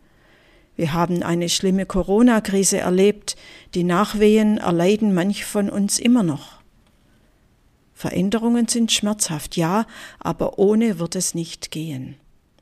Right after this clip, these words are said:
Und wenn wir dabei unseren Ingenieuren, Medizinerinnen,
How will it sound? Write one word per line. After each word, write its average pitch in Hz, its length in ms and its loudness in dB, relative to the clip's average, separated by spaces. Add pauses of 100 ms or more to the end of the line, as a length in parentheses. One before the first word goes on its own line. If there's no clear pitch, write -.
(640)
Und 185 180 -6
wenn 220 160 6
wir 214 160 6
dabei 240 500 2
unseren 202 440 -2
Ingenieuren, 175 880 -4 (720)
Medizinerinnen, 226 1120 -4